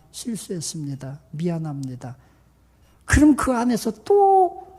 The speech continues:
서로 용서와 화해를 통해서 느끼는 감동이 있고 행복이 있고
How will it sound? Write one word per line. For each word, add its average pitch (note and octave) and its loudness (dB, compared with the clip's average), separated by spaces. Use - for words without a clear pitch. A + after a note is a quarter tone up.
서로 C#4 2
용서와 G3 2
화해를 G3+ -4
통해서 F#3 -4
느끼는 F3 -4
감동이 E3+ -2
있고 D#3 -10
행복이 G3+ -4
있고 D#3+ -10